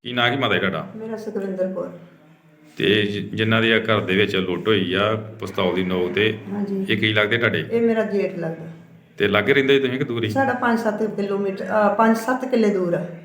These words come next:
Speaker 1: ਅੱਛਾ ਜੀ।
Speaker 2: ਹਾਂਜੀ, ਪਹਿਲੋਂ ਇਕੱਠੇ ਹਾਂ, ਹੁਣ ਵੱਖ-ਵੱਖ ਹੋ ਗਏ।
Speaker 1: ਤੇ ਕੀ ਗੱਲ ਹੋਈ ਫਿਰ ਇਹਨਾਂ ਨਾਲ?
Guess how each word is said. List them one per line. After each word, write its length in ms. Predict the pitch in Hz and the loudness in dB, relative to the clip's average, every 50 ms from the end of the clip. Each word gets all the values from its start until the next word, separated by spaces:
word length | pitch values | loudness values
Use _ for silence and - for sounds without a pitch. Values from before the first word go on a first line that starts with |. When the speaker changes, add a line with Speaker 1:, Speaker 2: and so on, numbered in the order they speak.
| - - - | -18 -6 -4
Speaker 1:
ਅੱਛਾ 220 | 104 101 - 98 90 | -4 -2 0 0 -2
ਜੀ। 80 | 82 87 - - - | -2 -2 -4 -6 -4
Speaker 2:
ਹਾਂਜੀ, 400 | 196 190 190 190 190 190 190 185 190 | -2 -2 0 0 2 2 2 2 2
ਪਹਿਲੋਂ 220 | 214 226 240 233 | 4 4 2 2
ਇਕੱਠੇ 360 | - 202 - - 240 226 220 | 2 0 0 4 4 4 4
ਹਾਂ, 80 | 226 214 | 4 4
ਹੁਣ 120 | 214 208 | 4 4
ਵੱਖ-ਵੱਖ 520 | 185 185 185 185 185 196 202 180 - - 190 | 4 4 4 2 2 2 0 0 0 0 -2
ਹੋ 80 | 185 | -4
ਗਏ। 180 | 180 160 147 156 - - - - - - | -4 -4 -6 -6 -8 -12 -14 -16 -12 0
Speaker 1:
ਤੇ 100 | - 120 | 0 0
ਕੀ 260 | 110 110 113 113 110 117 | 0 2 0 2 4 4
ਗੱਲ 160 | 113 113 117 | 4 6 6
ਹੋਈ 140 | 117 104 95 | 4 4 2
ਫਿਰ 100 | 95 92 | 2 0
ਇਹਨਾਂ 260 | 87 85 85 85 85 | 0 -2 -2 -6 -6
ਨਾਲ? 100 | 82 | -8